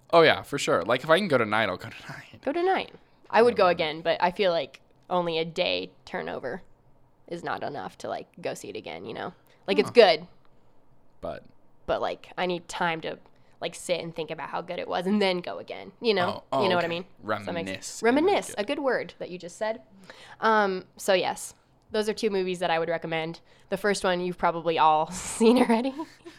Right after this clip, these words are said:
Speaker 1: Hopefully.
Speaker 2: Hopefully. The second one you all should see. It was great.
Speaker 1: Hmm.
Speaker 2: It just puts you in the feels of,
Speaker 1: Ju-
Speaker 2: like, childhood,
Speaker 1: Oh, the
Speaker 2: you know?
Speaker 1: feels.
Speaker 2: Yeah.
Speaker 1: And about reminiscing and the simple things in life.
Speaker 2: Ooh.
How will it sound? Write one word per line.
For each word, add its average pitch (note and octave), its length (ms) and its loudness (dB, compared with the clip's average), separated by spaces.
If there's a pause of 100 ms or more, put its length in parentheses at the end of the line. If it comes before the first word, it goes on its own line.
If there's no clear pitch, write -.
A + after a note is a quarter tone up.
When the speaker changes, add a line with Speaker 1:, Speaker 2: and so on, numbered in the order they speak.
(140)
Speaker 1:
Hopefully. - 460 -8
Speaker 2:
Hopefully. G#3 540 2
The A3+ 80 6
second B3 340 4
one D#3+ 320 2 (260)
you F#3 160 0
all D#3+ 160 4
should - 240 -10
see. - 160 -10 (280)
It - 40 -14
was - 100 -12
great. - 240 -14 (600)
Speaker 1:
Hmm. F3 100 -8
Speaker 2:
It - 80 -6
just - 240 -6 (1120)
puts A3 180 0
you A3 40 0
in F#3 80 0
the D#3+ 40 -2
feels C#3 440 -6
of, F#3 80 -6
Speaker 1:
Ju- E3+ 40 -8
Speaker 2:
like, E3+ 140 -2
childhood, C#3 540 -4
Speaker 1:
Oh, A#2 200 -14
the - 60 -10
Speaker 2:
you G3 80 0
know? F#3 140 0
Speaker 1:
feels. A#2 420 -16 (240)
Speaker 2:
Yeah. C4+ 240 -6 (260)
Speaker 1:
And D3+ 60 -8
about F#3 360 -2 (340)
reminiscing C3 760 -8 (260)
and G#2+ 320 -12 (100)
the C3 60 -20
simple C3 360 -18
things C3 360 -14
in B2+ 120 -14
life. B2+ 420 -18 (140)
Speaker 2:
Ooh. F#3+ 280 0